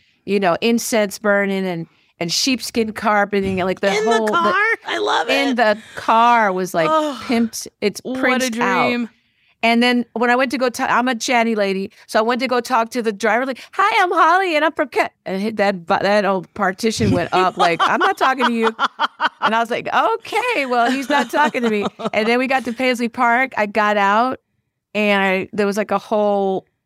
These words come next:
Speaker 1: "Welcome, Holly," like, signs,
Speaker 2: Mm-hmm.
Speaker 1: "Walk this way." I get in there, I see his assistant. She's like, "Welcome." She was a really normal lady.
Speaker 2: Mm-hmm.
Speaker 1: I thought she would be, you know, dressed like Vanity or something, you know,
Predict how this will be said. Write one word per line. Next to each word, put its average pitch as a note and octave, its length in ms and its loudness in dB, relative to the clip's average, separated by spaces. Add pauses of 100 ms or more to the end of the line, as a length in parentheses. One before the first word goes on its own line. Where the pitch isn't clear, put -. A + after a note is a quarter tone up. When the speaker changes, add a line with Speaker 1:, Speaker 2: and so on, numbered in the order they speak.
(140)
Speaker 1:
"Welcome, G3 440 -2
Holly," F#3+ 800 0
like, D3 160 -8
signs, F#3 640 0
Speaker 2:
Mm-hmm. G#3+ 80 -6
Speaker 1:
"Walk E3 280 0
this F#3+ 220 -4
way." F3+ 680 -2 (360)
I F3+ 80 -6
get G3 220 -2
in G#3+ 100 0
there, G3 220 0
I F#3 60 2
see G#3 200 -6
his G3 140 0
assistant. G3 540 -6
She's A#3+ 160 -6
like, C#4+ 180 -6
"Welcome." D#4 320 -2
She E4 120 0
was D#4 100 -2
a C4 60 0
really C#4+ 220 0
normal B3+ 360 2
lady. A#3 420 0 (280)
Speaker 2:
Mm-hmm. B3 320 -2
Speaker 1:
I A3 80 0
thought B3 180 0
she - 180 -2
would A3+ 140 0
be, A#3 160 -2
you A#3 60 0
know, A3+ 120 2
dressed F#3 300 -2
like G#3+ 180 0
Vanity G#3+ 480 0
or G#3+ 60 0
something, A3 360 0
you A3+ 80 0
know, A3 320 0